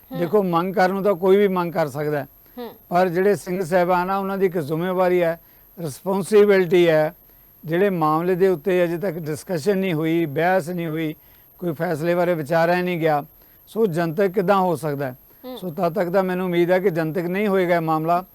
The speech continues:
Speaker 1: ਹੂੰ।
Speaker 2: ਪਰ ਜਿਉਂ ਹੀ ਜਦੋਂ ਇਹ ਮਾਮਲਾ ਸਿੰਘ ਸਾਹਿਬਾਨ ਦੀ ਕਚਹਿਰੀ 'ਚ ਆਏਗਾ,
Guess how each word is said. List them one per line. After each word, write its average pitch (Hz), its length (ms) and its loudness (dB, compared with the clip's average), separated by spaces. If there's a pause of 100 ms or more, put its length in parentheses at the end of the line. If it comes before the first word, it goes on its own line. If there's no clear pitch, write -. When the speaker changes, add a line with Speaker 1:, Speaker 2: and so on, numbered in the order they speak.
(220)
Speaker 1:
ਹੂੰ। 247 160 -12
Speaker 2:
ਪਰ 170 120 -2
ਜਿਉਂ 165 260 0
ਹੀ 226 100 2
ਜਦੋਂ 196 400 2
ਇਹ 196 80 0
ਮਾਮਲਾ 175 460 0
ਸਿੰਘ 170 240 -8
ਸਾਹਿਬਾਨ 170 440 -2
ਦੀ 170 80 -2
ਕਚਹਿਰੀ 170 440 -2
'ਚ 156 120 -6
ਆਏਗਾ, 160 420 0